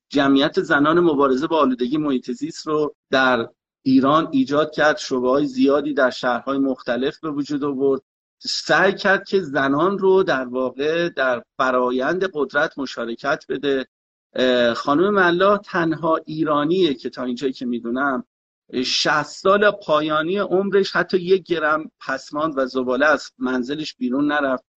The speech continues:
همه چیز رو در واقع تفکیک می‌کرد، از پلاستیک به هیچ عنوان استفاده نمی‌کرد. یادم ما رفته بودیم برج میلاد توی مراسم، اه، درختکاری شرکت بکنیم و اونجا یه نهالی رو ایشون کاشت و یکی از بچه‌های دونه از این بطری‌های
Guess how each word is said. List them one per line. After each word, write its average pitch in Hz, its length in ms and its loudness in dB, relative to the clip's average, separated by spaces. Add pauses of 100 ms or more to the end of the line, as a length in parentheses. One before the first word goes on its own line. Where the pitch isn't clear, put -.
(380)
همه 180 280 0
چیز 196 280 -4
رو 160 340 2 (140)
در 131 200 0
واقع 131 240 0
تفکیک 165 540 -4
می‌کرد، 160 580 2
از 139 200 -6
پلاستیک 143 500 -2
به 151 80 -6
هیچ 165 240 0
عنوان 151 280 0
استفاده 139 500 -4
نمی‌کرد. 160 560 0
یادم 151 280 2
ما 143 340 2 (220)
رفته 139 300 -2
بودیم 147 300 0 (160)
برج 147 280 2
میلاد 147 400 4
توی 160 180 -2
مراسم، 147 720 0 (320)
اه، 127 120 0
درختکاری 135 640 0
شرکت 170 400 -2
بکنیم 170 460 -2
و 165 40 0
اونجا 151 240 0
یه 170 80 4
نهالی 170 440 0
رو 170 60 4
ایشون 165 360 -2
کاشت 180 420 -2
و 160 100 -2
یکی 175 260 0
از 170 140 2
بچه‌های 175 640 0
دونه 170 240 0
از 143 140 -2
این 180 140 0
بطری‌های 156 520 0